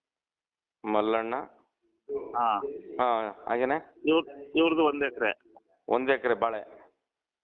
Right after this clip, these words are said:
Speaker 2: ಬಾಳೆ.
Speaker 1: ಹಾ, ಹಾ. ಆಮೇಲೆ?
Speaker 2: ಅದ್ ಬಿಟ್ರೆ ಮ-, ಇನ್ನು ಮಲ್ಲದೇ-, ಮಲ್ಲದೇವ್ರು ಅನ್ನೋರ್ದು, ಅವ್ರದ್ದು ಒಂದ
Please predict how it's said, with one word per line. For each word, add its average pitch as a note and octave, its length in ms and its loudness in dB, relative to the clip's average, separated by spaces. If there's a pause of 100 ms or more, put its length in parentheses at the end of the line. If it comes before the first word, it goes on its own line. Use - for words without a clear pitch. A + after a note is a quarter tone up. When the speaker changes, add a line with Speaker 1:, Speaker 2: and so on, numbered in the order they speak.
Speaker 2:
ಬಾಳೆ. A2 340 2 (480)
Speaker 1:
ಹಾ, A2 160 2
ಹಾ. G2+ 340 -4 (1800)
ಆಮೇಲೆ? C#3+ 300 0 (640)
Speaker 2:
ಅದ್ C3+ 140 2
ಬಿಟ್ರೆ D#3 400 2
ಮ-, C#3 420 2
ಇನ್ನು C#3 500 0 (440)
ಮಲ್ಲದೇ-, D#3 480 0
ಮಲ್ಲದೇವ್ರು E3 540 2
ಅನ್ನೋರ್ದು, D#3+ 360 2
ಅವ್ರದ್ದು D3 320 2
ಒಂದ D3 180 -4